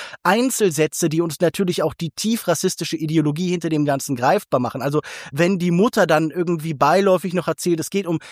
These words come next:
das Saving der White Race oder sowas, dann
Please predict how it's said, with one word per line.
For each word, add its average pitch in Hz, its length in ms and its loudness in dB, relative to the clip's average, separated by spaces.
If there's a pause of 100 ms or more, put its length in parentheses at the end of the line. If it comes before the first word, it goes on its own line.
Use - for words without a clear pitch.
(200)
das 156 220 -2
Saving 180 380 2
der 151 120 2
White 156 420 4
Race 170 440 0
oder 160 240 0
sowas, 151 380 -2 (240)
dann 175 220 0